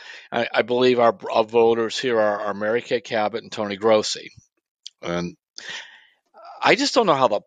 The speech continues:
Football Hall of Fame works. I wish I did. I just don't, 'cause I've never been involved with that at all. The same thing with basketball is a mystery to me. Uh, probably the, of tho-, those two, the one that I probably should be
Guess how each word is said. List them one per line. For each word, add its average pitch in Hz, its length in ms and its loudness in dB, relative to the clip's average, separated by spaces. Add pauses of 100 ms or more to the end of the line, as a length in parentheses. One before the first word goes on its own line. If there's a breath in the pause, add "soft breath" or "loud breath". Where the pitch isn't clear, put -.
Football 127 500 2
Hall 107 220 2
of 98 60 -10
Fame 98 280 -6
works. 95 320 -4
I 104 60 -2
wish 123 260 -4
I 110 60 0
did. 90 340 -6
I 95 120 -4
just 113 260 -8
don't, 85 320 -4 (380)
'cause 101 200 -6
I've 104 100 0
never 104 240 4
been 101 160 2
involved 98 520 2
with 95 140 -10
that 90 240 -4
at 87 120 -6
all. 87 280 -6
The 117 60 -4
same 151 220 0
thing 165 120 0
with 110 120 2
basketball 101 580 0
is - 100 -12
a 90 40 -14
mystery 87 400 -10
to 85 100 -16
me. 85 300 -14 (580 soft breath)
Uh, 95 100 -10
probably 147 500 4
the, 101 240 -2
of 110 80 -8
tho-, 113 140 4
those 120 360 4
two, 135 300 -4
the 101 80 -4
one 113 220 -2
that 104 120 -4
I 95 80 -4
probably 95 320 -4
should 127 300 -4
be 92 240 -6